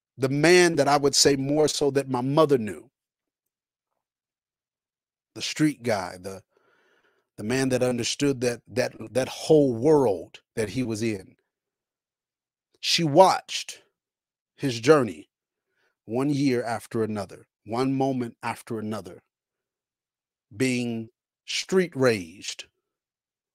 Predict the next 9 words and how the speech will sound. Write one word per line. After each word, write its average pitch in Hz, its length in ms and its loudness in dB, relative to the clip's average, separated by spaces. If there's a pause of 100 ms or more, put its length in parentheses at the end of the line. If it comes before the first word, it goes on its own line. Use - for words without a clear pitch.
(1600)
learning 139 680 0
how - 240 -2
to 147 80 4
do 139 160 0
life 135 400 0
based 143 260 0
upon 143 300 -6
street - 380 -6
philosophy, 110 800 -6